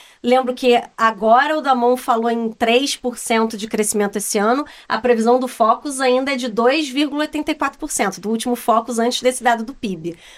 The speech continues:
Vamos ver segunda-feira que vem como que vai vir, né, essa previsão. Mas enfim, esse é o meu touro aí da semana, né, veio, o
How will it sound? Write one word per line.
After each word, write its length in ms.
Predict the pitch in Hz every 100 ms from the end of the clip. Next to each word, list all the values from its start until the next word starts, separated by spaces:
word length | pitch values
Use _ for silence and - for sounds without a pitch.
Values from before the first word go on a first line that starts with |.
| -
Vamos 340 | 180 233 262 254
ver 100 | 269
segunda-feira 600 | 269 254 254 254 247 240
que 140 | 262
vem 420 | 220 214 220 247 - - _
como 260 | - 247
que 140 | 254 294
vai 220 | 254 247
vir, 280 | 254 226 226
né, 140 | 208
essa 260 | 202 208 208
previsão. 640 | - 214 233 220 180 165 - - -
Mas 220 | 220 233
enfim, 500 | 277 277 262 208 170 170 _ -
esse 260 | 247 247
é 40 | 277
o 40 |
meu 200 | 277 269
touro 340 | 269 247 240 254
aí 180 | 233
da 140 | 240 247
semana, 880 | - 262 226 214 254 285 311 320 311 _ _ _
né, 360 | - 226 240 285 233
veio, 280 | 220
o 40 | 269